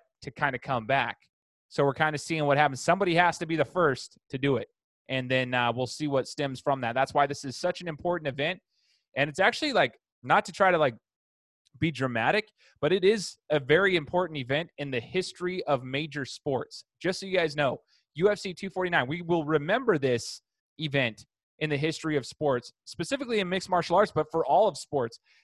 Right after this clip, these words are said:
This is a huge moment in the history of sports as we're kinda in, you know, un-, uncharted territory. Like, we've never been here before, um, in the sports world, right? So we'll, we'll keep an eye on it. And this isn't just sports. This stems out to a lot of different businesses,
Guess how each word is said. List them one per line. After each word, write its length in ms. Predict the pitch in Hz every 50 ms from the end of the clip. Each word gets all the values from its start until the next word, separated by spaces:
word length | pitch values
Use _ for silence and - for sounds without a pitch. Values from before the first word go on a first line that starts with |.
| _ _ _
This 220 | 156 180 208 208
is 120 | 233 208 196
a 80 | 208
huge 680 | 175 - - - 175 190 202 214 220 214 208 165 135 139 123
moment 460 | 127 147 160 175 185 180 160 147 139
in 120 | - 139
the 80 | 131 131
history 260 | 143 165 156 - 165
of 80 | 151 131
sports 380 | - - - 165 151 143 -
as 120 | 139 120 120
we're 280 | 127 139 139 139 135 - _ _ _ _ _ _
kinda 200 | 147 170 190 185
in, 300 | 170 160 147 131 120 117 _ _ _ _ _ _ _ _ _ _ -
you 60 | 135
know, 240 | 131 123 120 - - _ _ _ _ _ _ _ _ _ -
un-, 320 | 139 160 180 190 185 180 - _ _ _ -
uncharted 600 | 160 185 185 - - 190 202 202 190 185 156 131
territory. 540 | - 156 160 196 220 214 - 160 139 135 131
Like, 140 | 127 127
we've 160 | 139 156 151 143
never 320 | 151 170 190 202 214 196
been 240 | 175 - 147 170 202
here 180 | 180 160 156
before, 520 | 131 120 117 - - 120 120 90 69 - - _ _ _ _ -
um, 360 | 131 127 120 117 113 110 117 - _ _ _
in 100 | 139 135
the 60 | 127
sports 380 | - - - 156 151 151 151 -
world, 260 | 127 123 113 - -
right? 240 | - 110 123 135 -
So 180 | - - 143 135
we'll, 300 | 127 127 131 131 135 127
we'll 140 | 135 131
keep 220 | 123 - 170 165 -
an 40 | 156
eye 120 | 151 151
on 100 | 151 143
it. 100 | 135 -
And 100 | 131 135
this 140 | 165 214 -
isn't 200 | 247 220 202 180
just 180 | 160 175 - -
sports. 300 | - - 170 170 147 -
This 120 | 165 170
stems 300 | - - 185 175 160 147
out 160 | 156 156 151
to 100 | - 151
a 20 | 127
lot 280 | 123 127 135 151 165
of 80 | 165 151
different 260 | 156 - 139 135 -
businesses, 720 | - 160 170 165 180 180 - - 185 185 190 190 180 -